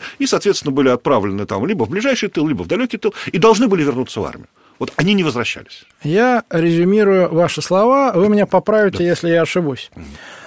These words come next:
Speaker 2: Дивизии, а, вечером отдается приказ: «Утром наступаем». К утру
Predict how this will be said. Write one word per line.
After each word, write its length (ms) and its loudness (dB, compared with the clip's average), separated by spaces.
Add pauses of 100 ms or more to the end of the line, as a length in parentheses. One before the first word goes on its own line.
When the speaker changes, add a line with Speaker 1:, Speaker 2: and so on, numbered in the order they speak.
(360)
Speaker 2:
Дивизии, 880 4 (340)
а, 380 4
вечером 680 2
отдается 680 2
приказ: 640 2
«Утром 500 4
наступаем». 880 2 (720)
К 80 -2
утру 560 4